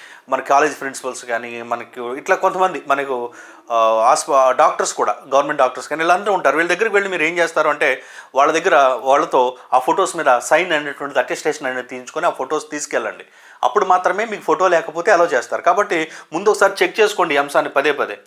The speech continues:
ఇక నెక్స్ట్ క్వశ్చన్, నెక్స్ట్ ఇంపార్టెంట్, ఆ, అంశం చూసుకుంటే మనకి క్లాసులు చెప్పి చెప్పి నెక్స్ట్ క్వశ్చన్ అనేటువంటిది అలవాటు అయిపోయిందనమాట. ఇక నెక్స్ట్ ఇంపార్టెంట్ టాపిక్ చూసుకుంటే మనకి,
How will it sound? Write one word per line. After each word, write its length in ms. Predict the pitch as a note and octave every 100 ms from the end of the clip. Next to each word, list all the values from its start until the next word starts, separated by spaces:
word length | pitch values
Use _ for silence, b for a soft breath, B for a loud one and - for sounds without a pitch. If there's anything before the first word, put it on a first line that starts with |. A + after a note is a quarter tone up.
| B B B
ఇక 140 | F3+ G#3+
నెక్స్ట్ 360 | F3+ G3 -
క్వశ్చన్, 420 | C4 B3+ A#3 F#3
నెక్స్ట్ 240 | D#3 F3+ A#3+
ఇంపార్టెంట్, 400 | A3 A3+ A3 G#3
ఆ, 720 | G3 F3+ F3 - E3 E3 D#3+
అంశం 300 | E3 F#3 F#3+
చూసుకుంటే 340 | F3+ F3+ F3+ F3+
మనకి 380 | E3+ D#3+ C3+ B2+
క్లాసులు 420 | - C#3+ D3 D#3
చెప్పి 260 | C#3 C#3+
చెప్పి 500 | F3 C#3 C3 G3+ F#3+ B B -
నెక్స్ట్ 240 | B2+ -
క్వశ్చన్ 280 | D#3 C#3+ C#3+
అనేటువంటిది 420 | C3+ C3 B2+ C#3+
అలవాటు 220 | B2+ B2+
అయిపోయిందనమాట. 640 | A#2+ A2+ G#2 G2+ F#2+ F#3 A#3 B B B
ఇక 120 | F#3+ G#3
నెక్స్ట్ 280 | G3 G3
ఇంపార్టెంట్ 560 | C4+ A#3 G3+ A3+ A3+ G#3+
టాపిక్ 320 | G#3 G3 G3
చూసుకుంటే 360 | G3+ F#3 F#3+ G3
మనకి, 500 | F#3 F3+ E3 D#3